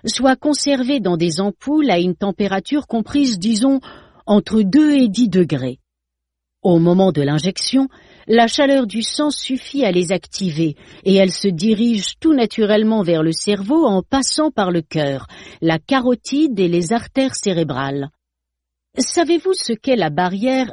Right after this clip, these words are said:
hémato-encéphalique, Tom ? Buckle, qui trouve la salade délicieuse, prend le temps d'avaler une bouchée avant de répondre. «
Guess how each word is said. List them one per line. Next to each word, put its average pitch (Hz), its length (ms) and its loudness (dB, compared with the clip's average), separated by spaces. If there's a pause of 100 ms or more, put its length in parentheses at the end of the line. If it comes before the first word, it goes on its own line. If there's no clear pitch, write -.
hémato-encéphalique, 220 1500 -2 (100)
Tom ? 190 460 -2 (1300)
Buckle, 247 520 0 (440)
qui 175 180 -4
trouve 190 300 -2
la 151 140 0
salade 156 380 -4
délicieuse, 208 680 -4 (580)
prend 277 220 0
le 233 120 4
temps 233 220 -2
d'avaler 185 400 0
une 160 200 2
bouchée 175 460 -4
avant 156 220 -2
de 147 100 -2
répondre. « 143 560 -6